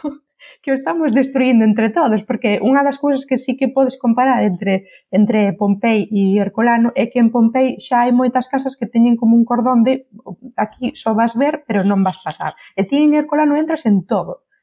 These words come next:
Eh, pisas nos mosaicos que pisou alguén hai dous mil anos. Eu estaba como pisando ovos, de dicir, "Pero como vou colocar eu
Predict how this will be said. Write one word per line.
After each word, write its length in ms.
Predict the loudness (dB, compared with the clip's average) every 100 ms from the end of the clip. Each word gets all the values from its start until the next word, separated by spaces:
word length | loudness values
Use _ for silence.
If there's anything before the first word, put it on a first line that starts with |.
| -4
Eh, 240 | -2 -2
pisas 460 | 0 -2 -2 -8 -2
nos 200 | -2 2
mosaicos 560 | 0 2 -2 -2 -6 -6
que 160 | -6 -2
pisou 400 | -2 0 2 2
alguén 320 | 0 -2 -4 _ _
hai 160 | -4 -2 0
dous 240 | 0 2
mil 160 | 2 0
anos. 320 | -4 -6 0
Eu 160 | 0
estaba 400 | 0 -2 -2 -2
como 400 | -2 0 0 -2 -6
pisando 480 | -4 0 2 2 2
ovos, 240 | -2 -4 -4
de 60 | 0
dicir, 400 | 0 0 -4 -4 -8 -6
"Pero 160 | -2 0
como 240 | 0 0
vou 80 | 0
colocar 400 | 0 -2 0 0
eu 240 | 0 -4